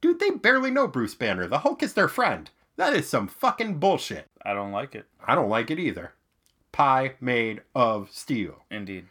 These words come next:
Speaker 1: P-moss.
Speaker 2: Yeah, this is a total P-moss situation.
Speaker 1: Yeah. So then they go get, uh, Son of Satan. They each end up in their own little version of hell.
Speaker 2: That's the other thing. They had the real Teen Titans approach to problem solving on this one.
Speaker 1: Yeah.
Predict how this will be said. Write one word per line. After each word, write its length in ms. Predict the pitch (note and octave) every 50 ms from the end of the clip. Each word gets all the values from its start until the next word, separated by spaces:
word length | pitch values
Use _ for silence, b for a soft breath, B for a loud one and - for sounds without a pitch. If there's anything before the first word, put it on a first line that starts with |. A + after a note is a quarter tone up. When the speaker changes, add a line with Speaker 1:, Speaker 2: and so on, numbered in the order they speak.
| _ _ -
Speaker 1:
P-moss. 680 | - - A3+ F3 C#3 A2 F#2 - - - - - - - _ - - B B B B D3 B -
Speaker 2:
Yeah, 180 | D#3+ C#3+ C3+ C3
this 100 | C3 B2+
is 60 | B2+
a 100 | B2+ A2+
total 260 | G2+ B2 A#2 A2+ G#2+
P-moss 380 | G#2 - A2+ A2 A2+ A2+ A2+ -
situation. 680 | - B2 A2+ - B2 A#2+ A#2 A#2 - - - A#2 A#2 B B B B B B
Speaker 1:
Yeah. 280 | D3+ D3 C#3 G#2 G2+ - b b b b b _
So 180 | - - D#3+ D3
then 100 | C#3 C#3
they 100 | C3+ B2
go 120 | A#2 A2+
get, 260 | A2 A2+ G#2+ G2+ - -
uh, 360 | G#2 G2 F#2+ F#2+ F#2+ G2 F#2+
Son 220 | - - A2+ G2
of 80 | G2 F#2
Satan. 440 | - A2 G#2 G#2 F#2+ G2 G2+ G2+ G2+ b b b b b b
They 100 | A#2 A#2+
each 260 | B2+ - D#3+ C3 -
end 160 | D3+ C3+ A#2
up 180 | A2+ A2 G#2+ - -
in 120 | G2+ G2 G2
their 180 | G2 F#2+ G2 -
own 240 | A2 A#2+ B2 A#2
little 220 | A2 G#2+ A2 C3 C3+
version 500 | C3 C3 B2+ B2+ B2+ - C#3+ C#3+ D3 C#3+ -
of 420 | G2+ G2 F#2+ F#2+ - - - _ _ _ _ _ _ _ _
hell. 420 | - - C3 A#2 A2+ A#2 A#2+ A#2+ _ _ _ _ _ _ _
Speaker 2:
That's 140 | - A#3 A3+ -
the 80 | E3+
other 160 | D3+ C3 B2
thing. 320 | A2+ - B2 A2 G2+ F#2+ - -
They 100 | F3 F3
had 140 | F#3 F3+
the 100 | D#3 C#3+
real 340 | C3 C#3 C#3 C3+ B2 A#2 G#2
Teen 280 | - - D3 C#3+ B2+ A2+
Titans 400 | B2+ B2+ A#2+ A2+ A2+ A2+ G#2+ G#2+
approach 400 | G#2+ - - A2 G#2+ G#2 - -
to 280 | - A#2+ G#2 G#2 G#2 - _ _ _ -
problem 380 | - C3+ A#2+ G#2+ G#2+ G#2 G2+
solving 340 | G2+ - A2+ G#2+ - - G#2+
on 140 | G#2+ G2+ G2+
this 220 | A2 A#2+ - -
one. 100 | - G#2
Speaker 1:
Yeah. 300 | A2 A#2+ A#2+ A2+ A2 -